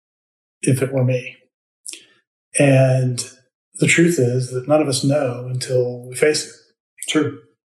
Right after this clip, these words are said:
Speaker 1: And I've noticed that every time that I've, I've mentioned to someone what you're going through, you can see the look on their face. You know, it's, they, they immediately sort of turn inward and go,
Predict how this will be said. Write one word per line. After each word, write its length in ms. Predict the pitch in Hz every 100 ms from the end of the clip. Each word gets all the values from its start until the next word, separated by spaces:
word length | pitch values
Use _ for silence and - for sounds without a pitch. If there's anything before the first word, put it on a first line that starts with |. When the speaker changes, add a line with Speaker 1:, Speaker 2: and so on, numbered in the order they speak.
| -
Speaker 1:
And 540 | 131 127 131 131 127 -
I've 220 | 139 127 135
noticed 720 | 135 151 202 151 127 - 123
that 460 | 127 131 - - _ - - - - _ - _ _ _ _ _ _ _
every 240 | - 170 185
time 320 | - 156 151
that 100 | 139
I've, 320 | 135 127 - - -
I've 220 | 131 131 - _ -
mentioned 540 | 139 175 214 160 131
to 80 | 123
someone 640 | - 123 120 120 120 123 117 - _ _ _ - - _ _ _ _ -
what 340 | 165 139 151 143
you're 120 | 135
going 280 | 135 123 117
through, 280 | - - - _ _ _ _ _ _ _ _ _ _
you 140 | 143 143
can 120 | 143
see 220 | 131 175
the 100 | 165
look 240 | 156 151 147
on 140 | 131
their 140 | 123
face. 720 | - 151 151 - - - - -
You 140 | 139
know, 140 | 135 135
it's, 140 | 131 135
they, 280 | 131 139 123 143
they 100 | 139
immediately 560 | 139 156 170 160 143
sort 240 | 131 147 131
of 80 | 131
turn 260 | 147 135
inward 320 | 143 147 123
and 160 | 120 123
go, 400 | 127 123 123